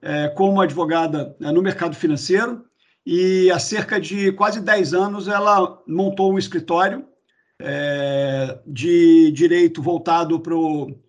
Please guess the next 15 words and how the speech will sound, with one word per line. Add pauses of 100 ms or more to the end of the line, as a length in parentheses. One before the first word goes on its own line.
(140)
pro
mundo
empresarial, (840)
e
hoje (320)
ela
tem,
é,
no
grupo
dela
trinta
e
cinco
advogados,